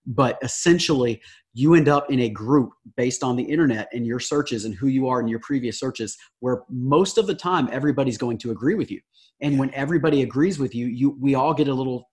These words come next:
Speaker 1: dumber <laughs> because now we're not being sharpened. And now we're not having somebody push us against our, our beliefs and these kind of things.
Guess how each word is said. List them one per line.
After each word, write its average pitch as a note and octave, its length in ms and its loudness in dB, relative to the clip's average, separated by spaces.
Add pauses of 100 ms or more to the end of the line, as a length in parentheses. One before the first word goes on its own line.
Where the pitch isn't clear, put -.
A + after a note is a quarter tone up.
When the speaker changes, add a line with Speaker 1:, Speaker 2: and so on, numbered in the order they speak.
Speaker 1:
dumber C3+ 340 -2 (220)
<laughs> - 480 -6
because D3 240 2
now D3 180 6
we're D3+ 120 6
not C#3 180 0
being B2+ 160 0
sharpened. C3+ 460 -2
And G2 80 -10
now B2 140 -2
we're C#3+ 100 2
not C#3 120 0
having C3+ 140 -2
somebody B2 380 -2
push - 240 -4
us - 200 -6 (240)
against C3 380 -2
our, A2+ 300 -4
our A#2 260 -6 (100)
beliefs A2+ 480 -6
and A2+ 100 -4
these A2 120 -4
kind A2 140 -8
of - 40 -14
things. G#2 220 -10